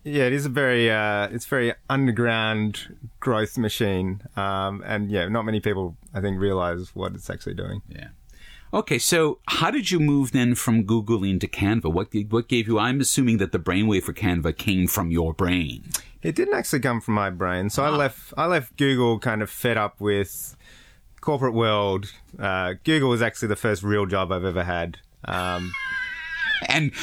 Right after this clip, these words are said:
Speaker 2: and let's face it, it's Google, so it's not even that real,
Speaker 1: Yeah,
Speaker 2: right?
Speaker 1: it kinda, it kinda spoiled me for actually going to anyone else and having a, having a real boss. So <laughs> the only, the only way I could really go was to start up my own business again. Um, and I left Google with two other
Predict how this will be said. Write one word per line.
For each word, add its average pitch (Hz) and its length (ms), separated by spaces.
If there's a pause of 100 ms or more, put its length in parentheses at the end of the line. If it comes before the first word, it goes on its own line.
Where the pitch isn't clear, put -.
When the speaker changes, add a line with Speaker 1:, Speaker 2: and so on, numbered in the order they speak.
(140)
Speaker 2:
and 117 240
let's 117 180
face 131 240
it, 160 80
it's - 140
Google, 117 340
so 120 120
it's 101 100
not 113 180
even 85 200
that 95 240
real, 78 200
Speaker 1:
Yeah, 110 200
Speaker 2:
right? 135 100
Speaker 1:
it 113 60
kinda, 185 240
it 165 80
kinda 170 260
spoiled 139 540
me 156 200
for 139 200
actually 123 300
going 113 340
to 117 80
anyone 110 260
else 110 240
and 113 100
having 107 280
a, 101 240
having 107 320
a 101 40
real 104 220
boss. 101 480 (340)
So 127 280 (240)
<laughs> 120 40
the 147 140
only, 147 340
the 143 220
only 139 160
way 123 160
I 117 60
could 110 160
really 117 240
go 104 180
was 104 160
to 104 300
start 107 260
up 101 100
my 101 140
own 98 100
business 104 380
again. 92 400 (460)
Um, 98 420
and 107 220
I 107 60
left 120 360
Google 101 480
with 101 360
two 127 180
other 120 400